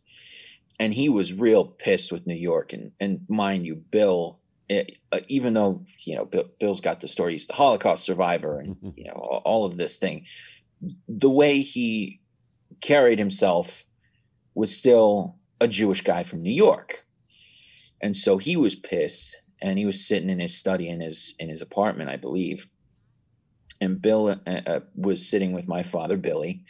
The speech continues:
Speaker 1: and his son, David. Um, and all of a sudden, Bill goes looking at his paperwork. He just goes, "Fuck New York." Now, my dad is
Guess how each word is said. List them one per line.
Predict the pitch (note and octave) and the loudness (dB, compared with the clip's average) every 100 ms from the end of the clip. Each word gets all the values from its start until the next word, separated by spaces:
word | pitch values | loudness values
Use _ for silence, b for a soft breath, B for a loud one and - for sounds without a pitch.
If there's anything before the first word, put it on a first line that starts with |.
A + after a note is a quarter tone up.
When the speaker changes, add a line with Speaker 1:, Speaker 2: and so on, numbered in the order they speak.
| b b b - | b b b -8
Speaker 1:
and | F2 F2 E2 D#2+ | -6 -4 -6 -8
his | F2 G2 - | -6 -4 -4
son, | E2 E2 | -6 -4
David. | D2+ C#2 D#2 - _ _ b b b _ - | -6 -6 -8 -10 _ _ b b b _ -10
Um, | D#2 C#2+ D2 - - _ _ _ - | -8 -6 -8 -10 -14 _ _ _ -6
and | G2+ | -6
all | - G#2+ | -2 -2
of | A#2+ | -2
a | |
sudden, | - G#2+ F#2+ F#2+ F#2 - _ _ | 0 2 2 0 -2 -6 _ _
Bill | G#2 G#2+ G#2+ | -2 0 -2
goes | F#2+ - G2 G2 F2 - - _ _ - | -6 0 2 2 -2 -8 -14 _ _ -8
looking | F2 - - | -4 -4 -2
at | F#2 | -4
his | F2+ | -4
paperwork. | - F#2 - F2 | -4 -4 -4 -8
He | - | -8
just | - - | -8 -6
goes, | - | -6
"Fuck | - - - - | -4 -4 -4 -6
New | A2+ | -6
York." | G2+ A#2 E2 - - B B B | -2 0 0 -4 -18 B B B
Now, | A2 A2+ | -4 0
my | B2 D3+ | 0 0
dad | A2 A2 F2 D#2 - - | 2 2 0 -4 -6 -4
is | G2 F2+ E2 | -2 -2 -6